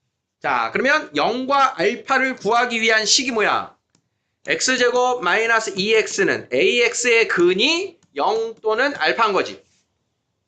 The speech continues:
자, 그래서 X제곱 마이너스 이 플러스 에이엑스는 영이 되고요. 근은 영과 이 플러스 A예요. 이렇게 된 거야.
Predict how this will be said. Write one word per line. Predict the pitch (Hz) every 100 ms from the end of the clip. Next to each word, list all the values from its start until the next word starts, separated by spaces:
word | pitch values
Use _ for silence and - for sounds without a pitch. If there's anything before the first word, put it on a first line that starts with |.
| _ _ _ _ _ _ _ _ _ _ _
자, | 120
그래서 | 113 127 277 330
X제곱 | - - 233 220 208 147 95 -
마이너스 | 123 139 180 180 170 147 -
이 | 156 240 269
플러스 | - 254 240 240 - -
에이엑스는 | 143 175 180 147 160 - - 185 226 277 185
영이 | 120 127 190
되고요. | 180 127 101 120 262 392 - _ _
근은 | - 147 220 285 - -
영과 | 131 160 185 180 247 294 - 143
이 | 185 196
플러스 | 233 226 214 -
A예요. | 143 156 185 190 190
이렇게 | 147 135
된 | 127 92
거야. | -